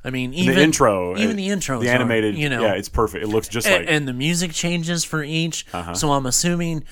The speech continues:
Speaker 1: we're gonna start getting Brady Bunch
Speaker 2: That's what it seems like.
Speaker 1: stuff,
Speaker 2: Yeah.
Speaker 1: uh, in the, in episode three.
Speaker 2: Yeah.
Speaker 1: Um, it, it really,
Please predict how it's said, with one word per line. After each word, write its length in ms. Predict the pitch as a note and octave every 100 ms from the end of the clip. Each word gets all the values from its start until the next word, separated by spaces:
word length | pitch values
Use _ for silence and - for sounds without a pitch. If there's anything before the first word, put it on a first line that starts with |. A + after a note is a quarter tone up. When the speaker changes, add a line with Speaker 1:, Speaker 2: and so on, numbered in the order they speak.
| - -
Speaker 1:
we're 120 | C3+
gonna 200 | D3 C3+
start 280 | - C3+ B2+
getting 280 | B2+ A#2 A2
Brady 440 | B2 C3 D3+ E3
Bunch 580 | D3+ E3+ F3+ F3 - -
Speaker 2:
That's 140 | B2
what 120 | D3+ C3+
it 80 |
seems 240 | - C#3+ F#2+
like. 180 | E2 F2
Speaker 1:
stuff, 640 | - E3+ E3 - - - - -
Speaker 2:
Yeah. 320 | D#3 D3+ C#3+
Speaker 1:
uh, 40 | E3
in 380 | F3+ E3+ D#3
the, 160 | D3 C#3
in 240 | C#3+ C#3 A#2
episode 480 | C3+ C3+ C#3+ C3+
three. 440 | - B2+ C3 C3+ D3
Speaker 2:
Yeah. 140 | F2+ - - - - - -
Speaker 1:
Um, 580 | B2 B2 A#2+ A2 G2+ G2 - - - - - - - - - - - - - - - - - - - - - _
it, 200 | F3+ G#3 -
it 160 | F#3 E3+
really, 920 | C3+ C3 D3+ F3+ F3+ F3 D#3+ D3+